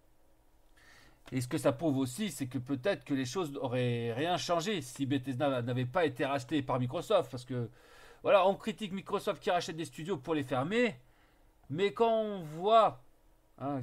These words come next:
que dans ce qui s'est passé, euh, chez Zenimax,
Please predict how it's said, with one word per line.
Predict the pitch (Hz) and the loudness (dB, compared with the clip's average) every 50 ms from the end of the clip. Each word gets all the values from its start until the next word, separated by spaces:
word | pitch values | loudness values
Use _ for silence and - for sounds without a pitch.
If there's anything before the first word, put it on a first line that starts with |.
| 123 | -6
que | 123 117 113 113 110 110 110 107 | -8 -8 -8 -6 -6 -6 -8 -8
dans | 101 113 113 113 113 110 110 104 104 104 101 101 101 107 110 - - - - - - - - - - - - - - - - - - _ _ _ - | -6 -6 -6 -6 -6 -6 -8 -10 -10 -12 -12 -14 -14 -16 -18 -20 -20 -20 -20 -20 -20 -20 -20 -20 -20 -20 -20 -20 -20 -20 -20 -20 -20 _ _ _ -20
ce | - - | -16 -10
qui | - | -10
s'est | 143 123 147 147 | -6 -2 -2 -2
passé, | 127 151 143 135 - - 220 208 165 127 - - - _ _ _ _ _ _ - _ - - | 2 2 0 0 0 0 0 0 0 0 -2 -8 -18 _ _ _ _ _ _ -20 _ -20 -18
euh, | 98 95 92 | -16 -16 -14
chez | - - 120 | -12 -12 -10
Zenimax, | 110 104 127 123 127 131 147 196 220 226 208 - - - | -6 -4 0 0 2 2 4 6 6 6 6 4 0 -10